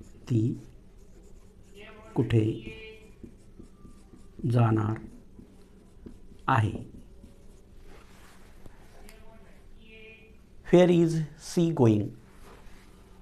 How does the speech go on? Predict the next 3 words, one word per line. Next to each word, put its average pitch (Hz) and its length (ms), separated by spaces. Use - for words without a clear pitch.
Where 120 500
is 120 420
she 131 600